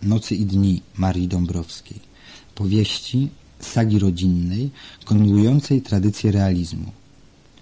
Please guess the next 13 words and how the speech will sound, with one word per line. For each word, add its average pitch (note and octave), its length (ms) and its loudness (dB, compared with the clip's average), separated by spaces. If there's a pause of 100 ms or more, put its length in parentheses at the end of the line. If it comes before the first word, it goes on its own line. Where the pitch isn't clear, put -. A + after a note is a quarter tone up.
(140)
W - 60 -20
tym G#2 180 2
okresie D3 400 2
następuje B2 800 0 (120)
aktywizacja G2+ 680 0
pisarzy A2 580 0
o A2 80 -8
poglądach G2 640 0
lewicowych. G2 720 -4 (720)
Leon C3+ 280 4
Kruczkowski - 760 -2
wydaje F#2+ 340 0
powieść A2 680 -2